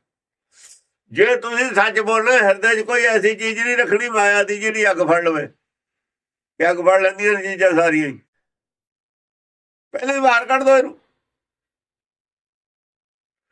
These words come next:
ਪਰ ਸੱਚ ਤਾਂ ਚੇਤਨ ਹੈ, ਉਹ ਵੜਦਾ ਹੀ ਨਹੀਂ ਇੱਥੇ। ਜਿੱਥੇ ਇਹੋ ਜਿਹਾ ਕੁਛ ਹੋਵੇ, ਆਉਂਦਾ ਹੀ ਨਹੀਂ ਉਹ। ਆਖਣ ਔਖਾ ਸਾਚਾ ਨੋ, ਨੋ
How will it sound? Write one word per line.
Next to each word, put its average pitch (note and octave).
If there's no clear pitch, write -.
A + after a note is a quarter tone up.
ਪਰ G3
ਸੱਚ F3+
ਤਾਂ A#3
ਚੇਤਨ G3+
ਹੈ, A3+
ਉਹ A3+
ਵੜਦਾ F3
ਹੀ F3+
ਨਹੀਂ D#3
ਇੱਥੇ। G2+
ਜਿੱਥੇ C#3+
ਇਹੋ F3+
ਜਿਹਾ F#3+
ਕੁਛ F3+
ਹੋਵੇ, G3+
ਆਉਂਦਾ E3
ਹੀ E3
ਨਹੀਂ C#3
ਉਹ। F#2
ਆਖਣ A3
ਔਖਾ A3
ਸਾਚਾ A3
ਨੋ, G3+
ਨੋ E3+